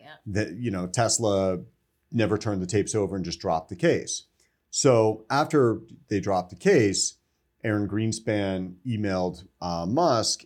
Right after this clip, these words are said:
Speaker 2: and, and so Musk, you know, you know, fired back with the allegation that Randeep almost killed the guy, blah, blah, blah. So Randeep filed suit in California, California state court,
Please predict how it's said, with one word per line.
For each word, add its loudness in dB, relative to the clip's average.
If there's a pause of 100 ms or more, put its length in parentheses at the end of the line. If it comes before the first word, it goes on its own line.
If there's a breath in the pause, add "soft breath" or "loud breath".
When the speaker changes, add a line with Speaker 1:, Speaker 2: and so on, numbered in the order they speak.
Speaker 2:
and, -2
and -10
so -4
Musk, -6
you -12
know, -18 (540)
you -14
know, -18 (200)
fired -2
back 0
with -8
the -8
allegation -6
that -12
Randeep -10
almost -12
killed -2
the 4
guy, 2
blah, -6
blah, -10
blah. -12 (640 soft breath)
So -2
Randeep 2
filed 2
suit 0 (260)
in -4
California, -4 (220)
California -4
state 0
court, -6